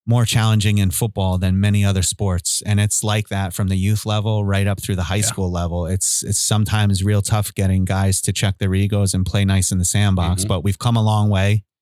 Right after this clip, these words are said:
Speaker 1: Uh, we have great guys from the high school level, um, you know, right on down to youth who've really come together. And it's, it's amazing. Like, when I see these people working together, and some of these guys,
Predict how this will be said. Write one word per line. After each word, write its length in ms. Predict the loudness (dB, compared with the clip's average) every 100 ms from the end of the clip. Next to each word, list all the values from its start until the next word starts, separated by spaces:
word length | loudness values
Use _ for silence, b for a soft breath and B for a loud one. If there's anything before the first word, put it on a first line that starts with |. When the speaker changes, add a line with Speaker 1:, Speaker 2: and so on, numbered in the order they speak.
| _ _
Speaker 1:
Uh, 140 | -6 -2
we 120 | 2
have 240 | 2 0 -4
great 340 | 0 0 0
guys 400 | -2 0 0 0
from 200 | 0 0
the 220 | 2 0 -2 B B B B B B
high 140 | 0
school 280 | 0 0 0
level, 520 | 2 2 2 2 0 -2 -4
um, 500 | 0 0 0 -2 -6 _ _ _ _ _ _ _ _
you 80 | 0
know, 160 | 0 0
right 220 | 0 0
on 160 | 0
down 240 | 2 0 0
to 120 | 0
youth 520 | 0 2 2 0 -6
who've 300 | -2 0 0
really 260 | 0 0 0
come 220 | 0 -4
together. 400 | -2 -2 -2 0
And 100 | 0
it's, 140 | -2 -4
it's 160 | -6
amazing. 480 | 0 2 2 0 -2
Like, 160 | -4 -2
when 100 | 0
I 60 |
see 220 | 0 0 0
these 180 | 0
people 300 | 0 -2 -2
working 320 | -2 -2 -2 -6
together, 320 | -4 -4 -2
and 80 | -2
some 140 | -2
of 60 | -2
these 160 | -2 -4
guys, 440 | -4 -2 -2 -4